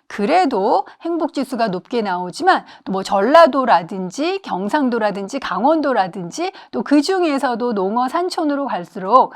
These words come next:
삶의 질과 행복지수는 낮아지는 것을 볼 수 있어요. 이거는 아까 말씀드린 것처럼 도농 간의 격차가 크고 어느 지역에 사느냐에 따라서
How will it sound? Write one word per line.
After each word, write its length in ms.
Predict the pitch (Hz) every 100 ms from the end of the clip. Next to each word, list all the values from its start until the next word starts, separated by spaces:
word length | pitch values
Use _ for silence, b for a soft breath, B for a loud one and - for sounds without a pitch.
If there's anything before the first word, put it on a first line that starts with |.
| B
삶의 460 | - 339 339 339 302
질과 580 | 190 180 180 202 214 B B -
행복지수는 760 | 349 320 - 220 - 190 190
낮아지는 580 | - 185 - 294 269 208
것을 180 | 202 196
볼 200 | 175 160
수 100 | 202
있어요. 600 | 165 196 170 180 208 202
이거는 340 | 185 196 214
아까 220 | 175 202
말씀드린 480 | 214 175 190 190 196
것처럼 540 | 190 185 220 269 370 392 B B -
도농 400 | 220 294 403 381
간의 280 | 294 240 240
격차가 480 | 185 - 233 202
크고 560 | 185 294 226 214 320 415 B B
어느 400 | - 170 269 381
지역에 340 | 302 240 214 214
사느냐에 600 | - 277 381 359 277 214
따라서 720 | 202 185 180 214 220 254